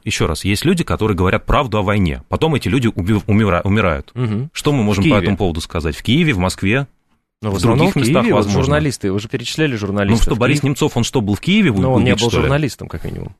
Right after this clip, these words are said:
Speaker 1: Ну,
Speaker 2: Я
Speaker 1: он
Speaker 2: говорю о
Speaker 1: был
Speaker 2: журналистах.
Speaker 1: общественным деятелем. Вы, вы как-то отдельно классифируете трупы, что ли?
Speaker 2: Нет, я вас
Speaker 1: Журналисты,
Speaker 2: спрашиваю,
Speaker 1: общественные деятели.
Speaker 2: сейчас журналисты в Киеве.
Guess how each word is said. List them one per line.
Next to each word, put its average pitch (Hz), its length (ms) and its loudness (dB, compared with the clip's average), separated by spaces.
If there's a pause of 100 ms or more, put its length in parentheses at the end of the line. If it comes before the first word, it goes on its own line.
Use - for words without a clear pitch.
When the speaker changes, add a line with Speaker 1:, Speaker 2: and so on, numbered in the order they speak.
(140)
Speaker 1:
Ну, 98 120 -2
Speaker 2:
Я 98 60 4
Speaker 1:
он 107 80 4
Speaker 2:
говорю 123 160 4
о - 20 4
Speaker 1:
был 147 60 4
Speaker 2:
журналистах. 139 260 2
Speaker 1:
общественным 131 260 0
деятелем. 95 460 0
Вы, 101 100 2
вы 117 160 2
как-то 127 320 0
отдельно 123 400 0
классифируете 117 680 0
трупы, 156 300 0
что - 160 -6
ли? 82 60 -2
Speaker 2:
Нет, 90 100 2
я 127 60 2
вас 113 80 2
Speaker 1:
Журналисты, 117 320 4
Speaker 2:
спрашиваю, 160 220 2
Speaker 1:
общественные 131 400 2
деятели. 117 340 0
Speaker 2:
сейчас 101 220 2
журналисты 135 600 -2
в - 80 -14
Киеве. 98 440 -4